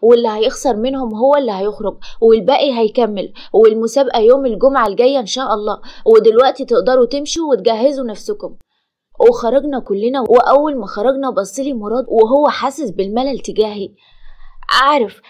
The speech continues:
أكيد مش بتعرفي تلعبي تنس ولازم أدربك عشان أكسب، مش كده؟ أعمل إيه طيب؟ نصيبي ونصيبك،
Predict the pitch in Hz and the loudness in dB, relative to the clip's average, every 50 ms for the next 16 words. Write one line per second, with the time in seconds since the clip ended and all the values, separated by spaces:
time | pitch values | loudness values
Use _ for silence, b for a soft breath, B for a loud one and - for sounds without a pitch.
0 | b - - 208 240 - - 330 262 269 269 220 180 185 214 - 226 220 233 262 | b 0 0 0 2 2 0 -2 -2 -2 -2 -2 -4 -4 -4 -2 0 0 0 0
1 | 262 - - - 226 214 208 214 220 240 233 - 269 285 311 311 - - 247 226 | -2 -2 -2 0 0 2 2 2 2 0 0 0 0 -2 -2 -4 -2 0 2 4
2 | 233 262 277 247 269 247 220 175 208 214 226 262 269 294 277 226 202 202 - 208 | 4 4 2 2 0 0 0 2 2 2 2 2 2 0 0 0 -2 -4 -4 -4
3 | 220 262 262 - - - - B B B B B - 214 226 233 220 - - 311 | -4 -4 -6 -6 -6 -8 -8 B B B B B -2 0 0 2 0 0 0 2
4 | 294 262 311 311 - - - - - - - - _ _ _ _ _ _ - - | 2 2 2 0 -2 -8 -16 -16 -16 -18 -20 -20 _ _ _ _ _ _ -6 -2
5 | - 370 381 381 359 311 254 254 294 302 294 311 320 330 320 285 240 - B B | 0 0 0 0 0 0 0 0 0 0 0 0 -2 -2 -2 -4 -6 -8 B B
6 | B B B - 320 349 320 302 - 339 359 349 339 311 240 214 240 233 - 277 | B B B -10 -6 -4 -4 -2 -2 -2 0 0 0 -2 -4 -4 -6 -8 -8 -8
7 | 285 - - 170 - | -6 -4 -4 -6 -6